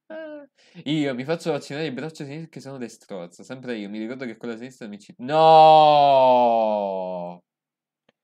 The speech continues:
Beh, toccati con la destra. <laughs> Mamma mia. Ho appena letto,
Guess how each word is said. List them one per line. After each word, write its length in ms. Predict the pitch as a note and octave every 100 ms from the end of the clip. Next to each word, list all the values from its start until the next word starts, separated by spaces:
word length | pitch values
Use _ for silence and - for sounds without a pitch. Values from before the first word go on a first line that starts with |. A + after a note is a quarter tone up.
| _
Beh, 220 | - G2 F#2+ _
toccati 340 | - - A2
con 100 | G2+
la 100 | F#2
destra. 500 | F2 - _ _ -
<laughs> 2000 | - _ _ G#5 G#5+ A#5 C6+ C6+ _ _ C6+ _ A#5 _ _ _ _ B3+ A#3+ G#3 F3
Mamma 320 | F#3 F3+ F3+
mia. 200 | F3+ - _ _ - -
Ho 80 |
appena 280 | A2+ D#3 D3+
letto, 520 | D#3+ D#3+ D#3+ B2 -